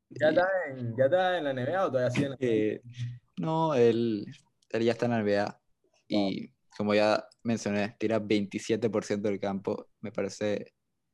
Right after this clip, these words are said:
Speaker 2: asqueroso. Sin embargo, tiene diecinueve años, vuelvo y repito, diecinueve. A los diecinueve años nosotros vamos a estar comiéndonos los mocos en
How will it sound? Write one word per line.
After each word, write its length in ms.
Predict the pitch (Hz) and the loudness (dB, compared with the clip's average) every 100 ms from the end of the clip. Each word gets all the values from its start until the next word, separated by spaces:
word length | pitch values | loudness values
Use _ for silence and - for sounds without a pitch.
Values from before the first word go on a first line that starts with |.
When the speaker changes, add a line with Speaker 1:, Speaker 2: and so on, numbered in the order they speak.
| _ _ _ _ - | _ _ _ _ -2
Speaker 2:
asqueroso. 760 | 101 - - 110 110 123 - _ _ _ _ _ - _ _ | -2 0 2 4 4 0 -2 _ _ _ _ _ -20 _ _
Sin 240 | - 110 | -8 -2
embargo, 680 | 110 107 110 104 104 - 113 | 2 4 4 2 -2 0 0
tiene 260 | 113 113 - | 2 0 -2
diecinueve 580 | 110 117 113 - 113 113 | -2 2 2 2 2 4
años, 280 | 110 98 107 | 2 0 -2
vuelvo 200 | 104 107 | 0 0
y 40 | |
repito, 420 | - - 185 - - | -2 -6 -8 -10 -8
diecinueve. 840 | 113 117 123 123 117 120 107 101 - | -4 2 2 0 0 2 0 -2 -12
A 80 | - | -4
los 100 | 113 | -2
diecinueve 420 | 110 107 113 120 | -2 -2 0 2
años 420 | 120 120 120 120 113 | 2 2 0 -4 -4
nosotros 360 | 110 107 117 | -4 -2 -2
vamos 220 | 117 123 | -2 -2
a 20 | 113 | -4
estar 400 | - 104 107 - _ _ _ _ _ _ _ | -2 -2 -2 -8 _ _ _ _ _ _ _
comiéndonos 440 | - 110 117 120 113 | -4 0 2 2 0
los 140 | 107 | -4
mocos 680 | 107 117 110 113 120 - - - | -2 0 0 0 -2 -6 -14 -8
en 540 | 104 98 95 98 - | -6 -4 -6 -10 -14